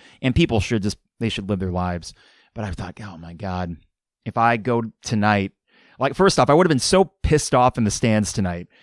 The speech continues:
And there's something about being at home that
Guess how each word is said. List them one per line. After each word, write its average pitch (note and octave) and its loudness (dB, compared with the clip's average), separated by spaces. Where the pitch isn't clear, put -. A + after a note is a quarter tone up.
And C3 -2
there's C3 0
something F#3 0
about C3 0
being C3+ 2
at B2 0
home A2+ 2
that A2 2